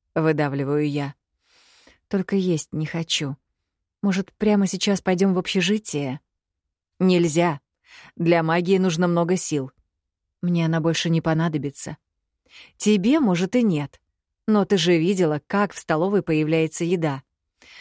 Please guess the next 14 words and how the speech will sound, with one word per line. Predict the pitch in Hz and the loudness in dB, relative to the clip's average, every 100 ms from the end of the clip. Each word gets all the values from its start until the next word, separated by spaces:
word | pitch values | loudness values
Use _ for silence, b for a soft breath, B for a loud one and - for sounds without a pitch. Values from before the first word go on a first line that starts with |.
| B | B
Стоит | - - 196 180 | -10 0 2 4
адепту | 185 180 185 185 | 2 2 0 0
начать | 170 165 185 170 | 0 0 -2 -2
пропускать | 170 170 170 180 165 | -4 -2 -4 -2 -2
приемы | - 165 170 160 | 0 2 2 0
пищи, | 151 220 - - 131 B B B | -2 -2 -2 -2 -6 B B B
и | 175 170 | 2 2
это | 196 208 135 | 2 -2 -4
приравнивается | 170 175 180 185 190 190 202 | 0 2 2 0 2 0 -2
к | - | -6
пропуску | - 180 180 - 185 | -2 -2 -2 -6 -2
тренировок». | 190 202 214 165 131 _ _ _ _ _ _ _ _ _ _ _ - | 2 2 2 0 -4 _ _ _ _ _ _ _ _ _ _ _ -6
«Да | 208 214 | 0 2
ну, | 196 156 135 | 2 0 -4